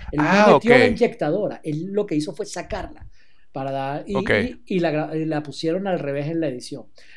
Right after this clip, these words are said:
Speaker 1: porque
Speaker 2: Claro.
Speaker 1: de esa manera Tarantino pensaba que se veía más efectivo.
Speaker 2: Y, y de ciertamente,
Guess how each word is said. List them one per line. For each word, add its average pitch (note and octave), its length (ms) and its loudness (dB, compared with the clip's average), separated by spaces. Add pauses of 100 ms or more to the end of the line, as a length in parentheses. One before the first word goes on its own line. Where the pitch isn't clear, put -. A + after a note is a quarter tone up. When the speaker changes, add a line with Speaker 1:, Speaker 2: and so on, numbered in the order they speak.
(140)
Speaker 1:
porque D3 480 -4
Speaker 2:
Claro. B2+ 260 2 (500)
Speaker 1:
de D#3 160 0
esa D3+ 160 -4
manera E3 320 -4
Tarantino C#3+ 760 -6
pensaba C3 360 -10
que D3+ 100 -18
se E3 100 -8 (200)
veía B2 240 -14
más C3+ 180 -12
efectivo. - 480 -18 (800)
Speaker 2:
Y, A#2+ 320 0 (320)
y A#2 300 2
de G2+ 180 -2
ciertamente, G#2+ 640 2